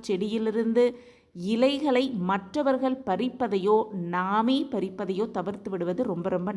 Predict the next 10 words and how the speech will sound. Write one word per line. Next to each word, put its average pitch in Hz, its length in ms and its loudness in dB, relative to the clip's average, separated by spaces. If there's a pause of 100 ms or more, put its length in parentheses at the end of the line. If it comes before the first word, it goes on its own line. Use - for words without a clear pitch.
நல்லது. 185 400 0 (540)
குறிப்பாக 269 600 0
மாலை 214 340 4 (240)
ஆறு 233 160 4
மணிக்கு 214 400 -4
மேல 190 220 0
மருதாணி 208 520 0
செடி 226 280 -4
மற்றவர்கள் 214 720 -2
பறிக்கக்கூடாது 208 880 0